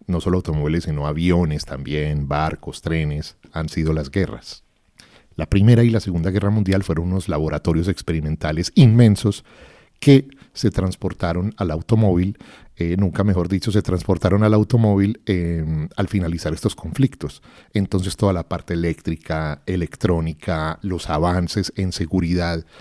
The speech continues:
también han ido de la mano, pues, digamos, con estas, con estas épocas. Al principio lo que se buscaba era la comodidad, ¿cierto? Entonces,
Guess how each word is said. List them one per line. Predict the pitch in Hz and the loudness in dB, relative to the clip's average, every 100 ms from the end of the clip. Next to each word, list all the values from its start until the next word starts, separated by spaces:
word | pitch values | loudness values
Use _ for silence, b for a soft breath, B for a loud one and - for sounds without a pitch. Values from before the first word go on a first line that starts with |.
| B B - | B B 0
también | 117 101 107 | 2 2 2
han | 123 | 2
ido | 123 123 | 4 4
de | |
la | 104 87 | 4 2
mano, | 90 98 101 | 0 -2 -2
pues, | 107 95 - - | -2 -2 -6 -6
digamos, | 98 98 98 | -2 -2 -2
con | - 80 | -4 -4
estas, | 78 - 95 95 - | -4 -2 -2 -2 -8
con | - 87 | -6 -4
estas | 80 - 95 - | -4 -2 -4 -2
épocas. | 135 117 80 - 73 - b b b b b | -2 -2 -2 -10 -16 -18 b b b b b
Al | 135 | 4
principio | 131 139 143 147 | 6 6 6 4
lo | 160 | 4
que | 131 | 4
se | 110 | 2
buscaba | 101 - 87 101 | 2 0 0 2
era | 113 | 2
la | 113 | 0
comodidad, | - 87 80 73 82 117 80 - | -2 -6 -4 -2 -2 -2 -6 -14
¿cierto? | - 139 - - - - | -10 -10 -10 -16 -18 -8
Entonces, | 98 87 90 87 104 101 101 - | -6 -2 -2 -2 -2 0 0 -4